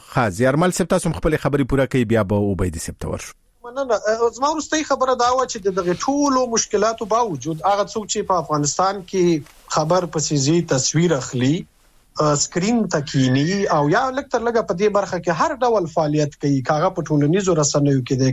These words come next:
Speaker 2: که په یو ټلویزیون کې دی، که په یو راډیو کې دی، دا خلک د ملاتړ وړ دي، د ستاینې وړ دي او واقعاً دوی کار سخت دی او په سخت حالت کې د ژورنالیزم په برخه کې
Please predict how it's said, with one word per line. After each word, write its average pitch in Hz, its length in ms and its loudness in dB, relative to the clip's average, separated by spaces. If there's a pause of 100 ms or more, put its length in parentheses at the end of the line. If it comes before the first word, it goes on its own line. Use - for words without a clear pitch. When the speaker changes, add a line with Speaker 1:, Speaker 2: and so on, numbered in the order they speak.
Speaker 2:
که - 40 0 (100)
په 147 80 4
یو 147 160 2
ټلویزیون 160 480 2
کې 151 160 -2
دی، 131 180 2
که 131 140 -2
په 151 80 2
یو 143 160 2
راډیو 208 340 2
کې 214 140 0
دی، 208 80 2 (580)
دا 208 160 2
خلک 233 340 -4 (120)
د 156 120 2
ملاتړ 147 400 0
وړ 208 140 2 (160)
دي، 196 140 0
د 156 220 0
ستاینې 180 460 2
وړ 175 120 2 (140)
دي 170 180 2
او 147 100 2
واقعاً 170 440 0 (260)
دوی 160 140 4 (120)
کار 151 180 -2 (100)
سخت 190 240 -4
دی 185 160 2
او 156 40 0 (120)
په 135 100 -6
سخت 220 320 -4
حالت 208 340 0
کې 208 100 -2 (480)
د 143 140 2
ژورنالیزم 170 600 2
په 160 120 -2
برخه 147 240 -4
کې 127 120 -6